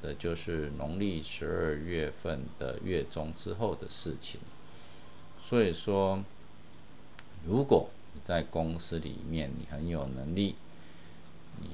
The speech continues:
意味着你跟你的公司都是很不错的，虽然可能偶有挫折，可是不要放心上，你可以帮助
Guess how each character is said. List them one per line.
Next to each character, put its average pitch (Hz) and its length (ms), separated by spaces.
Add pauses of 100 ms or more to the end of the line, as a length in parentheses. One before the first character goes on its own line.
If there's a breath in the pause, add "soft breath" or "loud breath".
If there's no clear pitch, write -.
(1500)
意 95 220
味 92 180
着 71 340 (200)
你 76 140 (280)
跟 92 220
你 69 120
的 71 120
公 110 340
司 101 480 (380)
都 78 260
是 73 360 (140)
很 69 180
不 78 100
错 107 420
的， - 140 (800 loud breath)
虽 92 120
然 78 260
可 78 160
能 69 240 (160)
偶 80 280
有 80 300 (160)
挫 98 340
折， - 120 (180)
可 - 140
是 92 420
不 71 60
要 80 240
放 - 280
心 95 320
上， 98 280 (600 loud breath)
你 76 120 (100)
可 107 100
以 82 280
帮 90 320
助 82 320